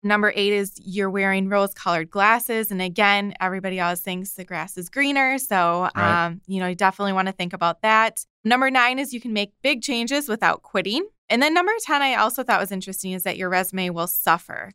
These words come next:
Speaker 1: And, you know, I know a couple people who have kind of done a few of these things and have, have actually quit in the heat of the moment and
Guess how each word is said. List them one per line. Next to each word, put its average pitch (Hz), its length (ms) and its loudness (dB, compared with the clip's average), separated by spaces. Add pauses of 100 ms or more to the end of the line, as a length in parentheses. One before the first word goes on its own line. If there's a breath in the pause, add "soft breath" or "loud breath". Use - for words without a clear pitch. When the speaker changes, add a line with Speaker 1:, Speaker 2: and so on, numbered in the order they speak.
(140)
Speaker 1:
And, 208 260 2
you 240 60 2
know, 247 80 4
I 269 100 4
know 320 180 2
a 359 40 0
couple 254 280 -2
people 208 600 -2
who 190 140 -8
have 185 160 -10
kind 370 180 -4
of 330 80 -6
done 190 180 -2
a 190 60 -6
few 196 240 -6
of 185 80 -6
these 185 200 -8
things 180 260 -8
and 180 80 -6
have, 175 160 -10
have 269 360 2
actually 175 400 -4
quit 175 220 -6
in 175 60 -14
the 175 100 -10
heat 185 180 -12
of 180 80 -4
the 175 80 -4
moment 175 460 -4
and 175 300 -2